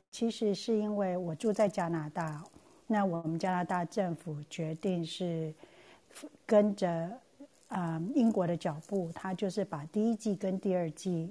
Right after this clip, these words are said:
分隔得比较开。英国是分三个月，我们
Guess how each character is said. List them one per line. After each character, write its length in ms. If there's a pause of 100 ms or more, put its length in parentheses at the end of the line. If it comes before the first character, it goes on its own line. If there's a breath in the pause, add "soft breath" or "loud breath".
(140)
分 300
隔 180
得 80
比 100
较 200
开。 360 (320 soft breath)
英 140
国 200
是 160
分 260
三 320
个 140
月， 300
我 180
们 220